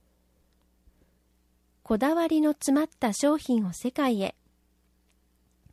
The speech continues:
特に力を入れている商品は、入浴剤、お風呂のハーブです。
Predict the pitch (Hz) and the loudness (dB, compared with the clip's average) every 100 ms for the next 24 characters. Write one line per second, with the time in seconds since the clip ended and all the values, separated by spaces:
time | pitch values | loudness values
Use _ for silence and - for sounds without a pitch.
0 | _ _ 311 370 370 294 - - 262 302 | _ _ -2 2 4 4 2 -6 -2 0
1 | 320 254 - 185 254 302 294 285 277 - | 2 2 0 -2 0 0 0 0 -2 0
2 | 311 294 247 226 202 208 - _ _ - | -2 0 0 0 0 -2 -6 _ _ -2
3 | 208 277 302 302 320 277 220 - _ _ | 2 4 2 0 -2 -2 -2 -4 _ _
4 | _ - 208 - 359 349 262 214 202 247 | _ -6 -4 0 0 2 2 2 2 0
5 | 240 190 175 202 - - | 0 -2 -2 -4 -10 -20